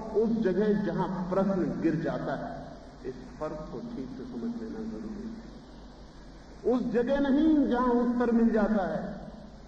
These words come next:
उस जगह जहां प्रश्न गिर जाता है, जहां आप अवाक अपने को जान के ठगे खड़े रह जाते हैं कि "ये था मैं।"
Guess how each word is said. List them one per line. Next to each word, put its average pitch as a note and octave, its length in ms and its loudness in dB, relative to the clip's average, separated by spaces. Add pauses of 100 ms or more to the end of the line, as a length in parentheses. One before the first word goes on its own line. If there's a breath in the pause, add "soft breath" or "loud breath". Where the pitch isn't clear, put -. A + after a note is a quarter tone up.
(200)
उस G3 160 4 (140)
जगह F#3+ 480 4
जहां F3 240 0
प्रश्न E3+ 600 -2
गिर C#3+ 180 -2
जाता A#2 280 -4
है, - 220 -10 (680)
जहां E3+ 340 2
आप F3 540 0
अवाक E3+ 680 0 (1200)
अपने E3+ 360 0
को C#3+ 160 -2
जान C#3+ 460 0
के D3 180 -4 (360)
ठगे D3 240 -2
खड़े C#3 320 -4
रह C3+ 160 -4
जाते B2+ 360 -6
हैं C3 160 -6
कि C3+ 60 -2
"ये D#3+ 200 2
था E3+ 220 -2
मैं।" G3 400 -2